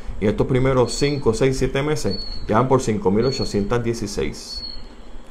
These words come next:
Cuando estas personas fueron entrevistadas, se lo achacaron a lo siguiente. Se lo achacan al clima político en los Estados Unidos.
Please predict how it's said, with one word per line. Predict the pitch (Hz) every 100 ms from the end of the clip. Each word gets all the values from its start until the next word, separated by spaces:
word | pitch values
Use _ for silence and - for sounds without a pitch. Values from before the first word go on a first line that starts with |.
| - - - - - - -
Cuando | - 127
estas | - 147
personas | 185 - 202 180
fueron | - 156 170
entrevistadas, | 170 - 151 139 131 151 139 107 - - - - -
se | - 104
lo |
achacaron | 95 101 92 123 147
a | 131
lo | 101
siguiente. | - 98 104 98 - - - - - - - - - - - - - - - - -
Se | - 135
lo | 131
achacan | 127 - 170 170 196 196 185 -
al | 113 110
clima | - 143 170 175 165
político | 127 120 143 - 151 151
en | 127
los | 107 101
Estados | 101 - 117 120 123
Unidos. | 120 98 95 - - - - -